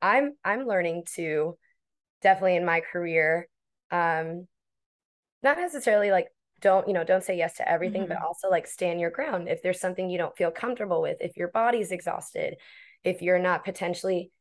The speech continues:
Speaker 1: happy with something, speak up. And I feel like dancers in their career weren't taught to speak up. They were taught to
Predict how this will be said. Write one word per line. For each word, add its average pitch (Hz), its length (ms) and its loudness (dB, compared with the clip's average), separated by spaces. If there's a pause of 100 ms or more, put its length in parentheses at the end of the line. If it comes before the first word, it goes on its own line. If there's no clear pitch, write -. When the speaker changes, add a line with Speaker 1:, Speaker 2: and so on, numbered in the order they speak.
Speaker 1:
happy 240 340 -2
with 175 200 0
something, 165 500 -4
speak - 560 -12
up. - 260 -2 (160)
And 170 100 -2
I 170 100 2
feel 185 220 2
like 170 200 2
dancers 214 500 -2
in 196 120 -2
their 185 160 4
career 170 580 0 (300)
weren't 175 300 0
taught 160 320 -2
to 170 80 -10
speak - 380 -12
up. 269 280 2 (140)
They 165 120 2
were 165 140 0
taught 165 320 -4
to 165 280 -2